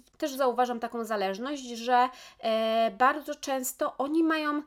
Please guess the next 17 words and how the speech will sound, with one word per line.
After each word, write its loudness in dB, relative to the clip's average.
większy 0
stok 2
w -10
systemie 0
niż 0
w 0
z-, -2
rzeczywistości -6
na -2
magazynie. -2
I -10
to -4
jest -2
oczywiście -8
też -6
błąd -6
ludzki. -8